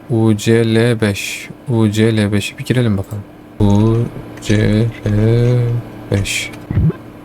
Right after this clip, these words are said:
Nasıl yanlış lan? E, onu diyorsun sen. E, K A M altı. Kam altı. Ha, sikim, kam altıymış. K A M altı. Enter olmuyor. Buradan yap.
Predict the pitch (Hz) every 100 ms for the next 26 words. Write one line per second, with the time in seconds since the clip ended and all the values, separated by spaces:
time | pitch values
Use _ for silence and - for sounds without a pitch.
0 | - - - - - - - - - -
1 | 107 - 101 95 95 - - 117 - -
2 | - - - 104 98 - 113 101 131 147
3 | 139 - 127 156 392 403 392 392 392 392
4 | 392 403 392 392 392 403 392 403 403 392
5 | 392 392 392 403 403 403 392 - 107 98
6 | 98 117 - - - 107 - 107 110 107
7 | 107 113 120 104 98 - - 98 - -
8 | - - - 110 107 101 - 95 - -
9 | - - - - - - - - - -
10 | 98 98 107 - 101 - - - - -
11 | - - 107 110 110 107 107 104 120 117
12 | 110 107 - 98 - - - - - 104
13 | 104 117 117 123 104 92 107 110 98 95